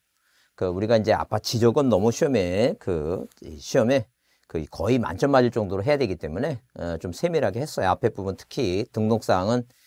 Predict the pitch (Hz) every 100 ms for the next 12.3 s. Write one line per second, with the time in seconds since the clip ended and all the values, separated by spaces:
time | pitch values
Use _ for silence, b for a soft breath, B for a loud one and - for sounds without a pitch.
0 | b b 92 85 - 107 131 135 113 107
1 | 123 120 87 98 110 107 98 104 - 82
2 | 82 - 104 98 87 71 87 143 - -
3 | 85 85 101 - 160 123 _ _ _ _
4 | _ - 101 120 139 143 127 90 95 -
5 | 143 127 87 98 107 80 87 87 120 85
6 | 73 110 120 _ _ _ _ _ - 90
7 | 87 101 104 110 80 65 76 165 - -
8 | 160 165 117 127 123 95 107 117 117 110
9 | 87 80 151 120 - 87 82 - 113 127
10 | 113 - 107 107 123 117 - 120 92 76
11 | 82 - 160 139 113 113 92 82 73 73
12 | 71 139